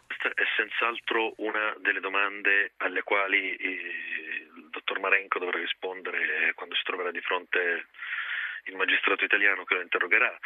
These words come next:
perché, eh, la storia è veramente incredibile. C'è tutto un sistema di controlli che è completamente, completamente saltato. Basta dire che il, il sistema del gas, gli operatori del sistema del gas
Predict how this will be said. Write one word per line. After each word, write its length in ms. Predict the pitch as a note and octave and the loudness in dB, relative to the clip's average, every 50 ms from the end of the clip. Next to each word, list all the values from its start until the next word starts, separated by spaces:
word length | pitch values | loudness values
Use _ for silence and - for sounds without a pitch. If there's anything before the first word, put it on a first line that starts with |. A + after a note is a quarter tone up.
| - - - - - - _ | -4 -4 -4 -6 -8 -10 _
perché, 560 | - - A2 G#2 - - - A#2+ A#2 A#2 A#2 G#2+ | 0 2 2 2 2 2 4 6 8 8 6 6
eh, 760 | - - G#2+ G2+ G2+ G2 F#2+ F#2+ F#2+ F2+ F#2 F#2 F2+ F2+ F2+ | 6 6 6 6 6 6 6 4 4 4 4 2 2 2 2
la 120 | F#2+ G#2+ A2 - | 2 2 2 4
storia 220 | - B2+ B2+ B2+ | 4 6 6 6
è 20 | G#2+ | 6
veramente 480 | G2 F#2+ F#2 F#2+ G2 G2 - - F#2+ F#2 F2+ F2+ F2+ F2+ | 4 4 4 4 2 2 2 2 4 4 4 2 0 0
incredibile. 640 | F2+ F2+ F2+ - G2+ G2 A2 G#2+ G2+ - F#2 F2 F2 - F2+ F#2 | -2 0 2 2 4 4 4 4 4 4 4 2 2 0 -2 0
C'è 160 | - - - | 2 2 2
tutto 240 | - - - - - | 2 2 0 -2 -2
un 60 | - | 0
sistema 320 | - - - - G#2+ G2+ G2+ | 2 2 2 2 2 2 2
di 60 | - | 2
controlli 640 | - - G2+ F#2+ - A2 G#2 G#2+ A2 A2 A2 A2+ A2+ - - | 2 0 -2 0 4 6 6 6 8 8 6 6 4 2 2
che 300 | - - - F#2 F#2 - | 2 2 2 2 2 0
è 160 | - - - - | 0 0 0 0
completamente, 1400 | - F#2+ F2+ - F2+ - - - F#2+ F#2+ F#2 - - F#2+ F2+ F2+ D#2+ D#2 D#2+ - - - - - - - - _ - - - - - | -2 -4 -2 -2 -2 -2 0 2 2 2 2 2 2 2 4 4 4 2 2 0 -2 -2 -4 -4 -6 -8 -16 _ -20 -20 -14 -10 -10
completamente 500 | - F2+ - - G2 G2 G2 - - - | -8 -4 0 2 4 4 4 4 2 0
saltato. 520 | - - - - A#2 G#2+ F#2 E2 - F#2 - - - - - - - - - - | 0 -2 0 2 2 2 2 2 -2 -6 -6 -4 -4 -2 0 2 0 0 0 -2
Basta 260 | - G#2 - - G#2 | -2 -2 0 4 6
dire 180 | G#2 A#2 A#2 A2+ | 8 8 8 6
che 240 | - G2+ G2 F#2+ - - | 6 4 4 4 2 2
il, 580 | G2+ G2 G2 F#2+ F#2 F#2 F2+ F2+ F2 F2+ F2+ E2 | 2 4 4 6 6 6 6 6 4 4 2 2
il 100 | - - - - | 0 0 2 2
sistema 260 | - - - G#2 F#2+ | 2 2 4 4 4
del 140 | F#2+ F#2 F2+ | 4 4 6
gas, 200 | A2+ A2+ A2+ - - - - - A#2+ A2+ - - - - - - - - - - | 6 4 4 4 0 0 2 4 6 4 4 2 -6 -16 -14 -10 -8 -6 0 4
gli 80 | A2 A2 | 4 4
operatori 360 | - G#2+ G#2 - - - G2 | 4 4 2 2 2 0 0
del 100 | F#2 F2 | 0 0
sistema 260 | - - - F#2+ G2 | 0 2 2 4 6
del 100 | F#2 F#2 | 6 8
gas 220 | F2+ F2+ A#2 B2 | 8 8 6 6